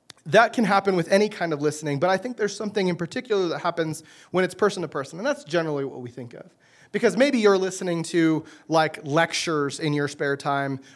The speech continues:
or you're listening to, like, instructions, or, like,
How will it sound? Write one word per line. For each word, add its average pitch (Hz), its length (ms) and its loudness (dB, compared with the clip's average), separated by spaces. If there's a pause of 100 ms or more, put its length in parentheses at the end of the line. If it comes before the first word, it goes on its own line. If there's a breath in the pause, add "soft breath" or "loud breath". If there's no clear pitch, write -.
or 160 100 2
you're 160 160 2
listening 160 460 -2
to, 151 260 -2
like, 143 180 0
instructions, 147 800 -2
or, 139 140 -2
like, 139 220 -4